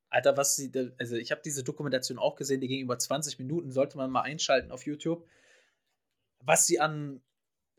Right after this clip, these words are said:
Equipment rübergebracht haben, dann Hotels untergebracht,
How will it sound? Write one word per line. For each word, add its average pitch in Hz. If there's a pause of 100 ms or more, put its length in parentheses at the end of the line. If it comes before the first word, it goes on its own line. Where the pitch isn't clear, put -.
Equipment 160
rübergebracht 147
haben, 135
dann 147
Hotels 156
untergebracht, 135